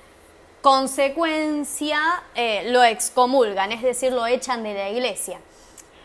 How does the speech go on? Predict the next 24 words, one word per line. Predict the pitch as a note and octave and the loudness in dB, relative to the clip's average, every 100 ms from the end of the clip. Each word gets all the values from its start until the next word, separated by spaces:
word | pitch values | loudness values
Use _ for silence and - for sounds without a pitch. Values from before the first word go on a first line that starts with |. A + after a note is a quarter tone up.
| - _ _ | -20 _ _
La | A#3 A#3+ | -2 -2
cuestión | A#3+ C#4+ | -2 -2
es | E4 | 0
que | C4+ | -2
después | C4 C#4 | 2 0
viene | B3 C4 B3 A#3+ | 0 -2 -4 -2
otro | C4 F4 E4+ - D#4+ E4 | -2 -2 -2 0 4 4
papa | E4 E4+ D#4 - D4 | 2 0 2 2 2
que | C#4+ | 0
le | G#3 F#3+ | -8 -6
caía | F#3 G3 A#3 A3+ | -4 0 2 2
bien, | B3 D#4 C#4+ | 0 -2 -2
Guillermo | C4+ C4+ D4+ D4+ D4+ | -4 0 0 0 0
de | D4+ | -2
Nogaret, | D4+ D#4 E4+ F4 E4 E4 - - - - - | -2 -2 0 2 0 -2 -10 -20 -20 -14 -4
eh, | A3+ G#3+ G#3 G3+ F#3+ - - _ | -2 0 -2 -4 -6 -12 -20 _
y | A3+ | -6
le | C4 | -2
dice, | B3+ C4 | -2 -2
"Bueno, | A#3+ G#3 G3 | -6 -6 -8
Guillermo, | F#3+ G3 A3 G#3+ A3 | -12 -10 -8 -8 -8
no | G#3 G#3 | -8 -6
pasa | G#3+ G#3+ - B3+ | -6 -8 -10 -6
nada, | C4 B3 B3 B3 | -6 -6 -6 -8